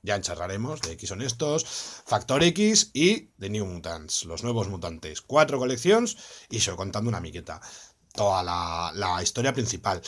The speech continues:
Después también cal decir que hay un evento, un dos primers eventos multitudinarios de, de Marvel, porque esto afectó a todo el universo Marvel, ¿vale? También en Vengadores,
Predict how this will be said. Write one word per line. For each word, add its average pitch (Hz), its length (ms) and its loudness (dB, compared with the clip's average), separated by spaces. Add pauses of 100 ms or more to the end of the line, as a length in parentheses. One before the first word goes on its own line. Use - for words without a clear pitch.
(240)
Después 110 280 0
también 151 240 0
cal 135 160 0
decir 175 320 4
que 131 80 -2
hay 110 100 0
un 120 80 2
evento, 135 540 2
un 123 260 2
dos 120 160 2
primers 120 640 2
eventos 123 460 0
multitudinarios 120 960 0
de, 113 500 2
de 113 140 -2
Marvel, 151 500 4 (240)
porque 117 220 2
esto 127 160 2
afectó 151 540 2
a 104 180 -2
todo 127 260 6
el 110 80 6
universo 95 460 -2
Marvel, 80 320 -12
¿vale? 123 260 0
También 113 400 0 (280)
en 90 180 -8
Vengadores, 120 960 2